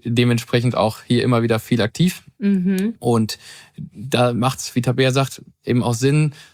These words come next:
Speaker 1: zu gucken, was passiert hier überall auch vor Ort. Und wir sind nicht die, die das Rad neu erfinden, sondern wir wollen eben auch gucken, wo kann man auf Sachen mit aufspringen, wo kann man Sachen mit begleiten, unterstützen. Und genau das bündelt ihr letztlich in diesem Cluster.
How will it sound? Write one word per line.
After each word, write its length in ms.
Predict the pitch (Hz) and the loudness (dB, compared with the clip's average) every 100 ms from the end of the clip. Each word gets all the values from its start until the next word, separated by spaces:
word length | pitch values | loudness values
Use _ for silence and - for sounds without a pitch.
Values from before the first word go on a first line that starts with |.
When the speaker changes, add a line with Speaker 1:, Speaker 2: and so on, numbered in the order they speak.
| _ | _
Speaker 1:
zu 140 | - | -4
gucken, 380 | 120 135 143 131 | -2 0 0 0
was 120 | 127 - | 0 0
passiert 380 | 127 - 139 | -4 0 0
hier 80 | 127 | 0
überall 460 | 113 98 - - 101 - | 2 0 0 -6 -8 -2
auch 180 | 110 | -4
vor 220 | - - 107 | -2 -2 2
Ort. 240 | 123 131 | 0 0
Und 240 | 117 113 - - - - _ _ _ | -2 -4 -6 -20 -20 -20 _ _ _
wir 260 | 131 151 147 | 2 2 2
sind 300 | 135 143 123 | 0 0 0
nicht 240 | 147 - | -2 0
die, 40 | 131 | 2
die 60 | |
das 180 | 123 123 | 2 2
Rad 160 | 123 120 | 0 2
neu 120 | 135 | 0
erfinden, 360 | 120 117 110 | 0 0 0
sondern 280 | 123 123 120 | 0 2 0
wir 120 | 120 | 0
wollen 180 | 117 120 | 2 2
eben 180 | 117 123 | 2 0
auch 120 | 117 | -2
gucken, 300 | - - 127 | -4 -4 0
wo 80 | 120 | -2
kann 200 | 113 127 | 0 0
man 380 | 127 123 120 123 _ | 2 2 -2 -8 _
auf 180 | 117 113 | -2 0
Sachen 280 | 120 127 | 0 0
mit 80 | 117 | 0
aufspringen, 520 | 104 147 - 143 135 | 0 -2 -2 0 0
wo 80 | 123 | 0
kann 180 | 120 127 | 0 0
man 120 | 120 | 2
Sachen 220 | 117 123 | 0 0
mit 160 | 123 117 | -2 -2
begleiten, 340 | 110 120 127 110 | 0 2 2 -2
unterstützen. 520 | 107 135 135 117 117 - - - - | -2 -4 -2 -4 -6 -14 -20 -10 -2
Und 200 | 117 120 _ _ _ | -2 -4 _ _ _
genau 340 | - 120 117 120 | 0 2 4 2
das 380 | 123 123 - - - | 2 0 -2 -8 0
bündelt 340 | 131 139 127 | 2 2 2
ihr 180 | 107 113 | 0 0
letztlich 440 | 110 - 113 - | -2 -2 -4 -2
in 100 | 117 | -2
diesem 220 | 110 107 | -2 -2
Cluster. 480 | 104 107 120 127 123 | 0 -2 0 0 0